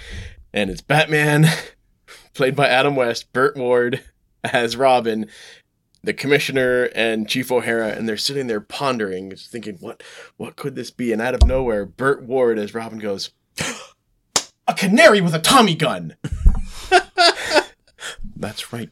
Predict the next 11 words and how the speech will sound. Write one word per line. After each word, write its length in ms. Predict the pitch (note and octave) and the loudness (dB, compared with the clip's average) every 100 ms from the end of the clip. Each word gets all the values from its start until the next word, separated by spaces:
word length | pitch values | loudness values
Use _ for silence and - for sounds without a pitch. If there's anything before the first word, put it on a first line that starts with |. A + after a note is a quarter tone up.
| - | -10
chum. 480 | - F#2+ D#2+ E2+ G#2 | -8 -8 -8 -6 -4
<laughs> 40 | - - D#3 - - - - - _ B3 - G4+ - - - - _ _ - | -4 -6 -10 -14 -14 -14 -14 -20 _ 0 4 2 2 -4 -10 -12 _ _ 0
Out 200 | G3+ A3 | 4 4
of 460 | A#3+ - - C#4+ - | 2 -8 -2 -2 0
nowhere. 640 | B3 - G#3 - E4+ - D#4+ - _ - C4+ C4+ - G4 F#4+ | -2 2 0 2 -4 -4 -10 -10 _ -16 -12 -10 2 6 8
That's 320 | E3 A3+ - | 6 4 2
what 120 | F#4+ E3 | -4 0
these 200 | A#3 - | 0 2
things 240 | C4 D4+ F4 | 0 0 2
remind 360 | D4+ C4 - | 4 4 6
me 180 | G#3+ G3 | 4 6